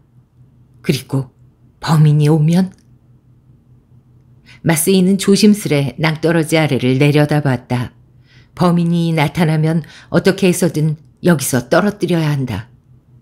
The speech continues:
그래, 자살로 보이게 하는 것이다. 그는 이번에 자신이 쓴 소설 내용을 반추했다. 실은 이번이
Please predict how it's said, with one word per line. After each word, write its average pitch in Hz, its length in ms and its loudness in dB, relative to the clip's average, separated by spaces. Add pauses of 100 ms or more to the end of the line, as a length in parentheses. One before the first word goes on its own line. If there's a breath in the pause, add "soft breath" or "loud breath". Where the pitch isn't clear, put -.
(460)
그래, 180 380 0 (540)
자살로 196 480 0
보이게 185 380 2
하는 190 260 2
것이다. - 560 -8 (1300 soft breath)
그는 208 400 2
이번에 196 360 2
자신이 190 500 0
쓴 190 320 0
소설 196 480 2
내용을 139 500 -2
반추했다. 151 880 -4 (760 soft breath)
실은 202 440 2 (220 loud breath)
이번이 160 600 0